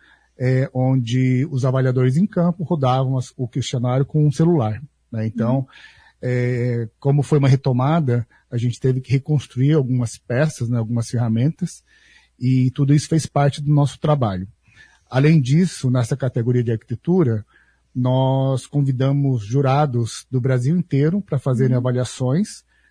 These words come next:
Speaker 1: É, então, a gente teve participação de dezoito estados brasileiros participando, e mais as personalidades, autoridades, especialistas da região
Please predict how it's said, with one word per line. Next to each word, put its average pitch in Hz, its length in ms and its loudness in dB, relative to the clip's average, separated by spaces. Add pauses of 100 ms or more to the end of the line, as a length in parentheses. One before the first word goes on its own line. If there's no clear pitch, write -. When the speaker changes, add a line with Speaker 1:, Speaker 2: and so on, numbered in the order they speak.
(160)
Speaker 1:
É, 123 520 -2
então, 120 240 -4
a 120 40 0
gente 123 220 -4
teve 127 340 0
participação 120 720 -4
de 110 440 -4 (280)
dezoito 135 440 0
estados 131 500 -2
brasileiros 117 500 -2
participando, 113 800 -4 (400)
e 170 120 0
mais 156 640 2
as - 520 -4 (140)
personalidades, 127 960 2
autoridades, 123 800 0
especialistas 120 640 -4
da 131 80 -2
região 123 500 0